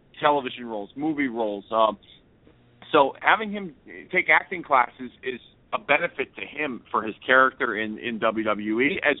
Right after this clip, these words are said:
well as, you know, going forward if he wants to transition to being a movie star someday past his W W E career. Um, and I do agree with both of you. His, his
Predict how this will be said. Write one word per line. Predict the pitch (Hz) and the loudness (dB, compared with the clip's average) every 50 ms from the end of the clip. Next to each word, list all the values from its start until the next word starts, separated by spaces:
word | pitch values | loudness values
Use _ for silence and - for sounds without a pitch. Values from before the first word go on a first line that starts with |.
| - - | -4 0
well | 139 160 185 190 175 156 147 151 | 2 4 4 4 2 0 -2 -6
as, | 151 - _ _ _ _ _ _ - | -8 -12 _ _ _ _ _ _ -12
you | 170 | -8
know, | 170 156 156 | -6 -6 -6
going | 147 160 160 170 170 165 - | -4 -4 -4 -4 -4 -6 -6
forward | 180 190 190 185 175 - | -4 -2 0 0 -2 -2
if | - 175 180 - | -6 -8 -8 -8
he | 196 185 | -8 -10
wants | 165 156 143 139 135 _ | -4 -2 -2 -4 -4 _
to | - 123 | -10 -10
transition | - - 139 123 120 113 120 120 - - 123 113 | -6 -4 -4 -4 -4 -4 -6 -8 -10 -8 -10 -10
to | 113 | -10
being | 104 123 123 117 113 | -8 -6 -6 -6 -4
a | 113 | -4
movie | 113 117 110 110 107 - | -4 -4 -4 -6 -8 -4
star | - 123 113 104 - - | 2 4 4 4 4 2
someday | - 123 117 113 107 107 104 | 2 2 2 2 0 -2 -2
past | - - - 135 131 127 127 - _ - | -2 -2 2 4 4 4 4 0 _ -20
his | 110 - | -18 -14
W | - 110 110 110 107 | -12 -10 -10 -10 -12
W | 107 98 104 107 104 | -12 -14 -14 -14 -14
E | 104 _ _ | -14 _ _
career. | 104 104 98 92 80 _ _ _ _ - - _ _ - | -14 -12 -10 -10 -12 _ _ _ _ -20 -20 _ _ -4
Um, | 101 104 107 104 104 101 - _ _ _ _ _ _ - | -2 0 0 0 -2 -6 -8 _ _ _ _ _ _ -10
and | 117 135 127 | -8 -4 -4
I | 120 139 | -4 -4
do | 131 151 175 180 | -2 -2 -2 -2
agree | 165 135 156 170 165 | -2 -2 -6 -6 -6
with | 139 120 | -6 -4
both | 143 147 151 147 | -2 -2 -2 -4
of | - | -6
you. | 160 160 165 175 175 _ _ _ _ _ | -8 -8 -8 -8 -8 _ _ _ _ _
His, | - 147 143 - _ | -6 -6 -6 -6 _
his | - 147 147 | -4 -4 -4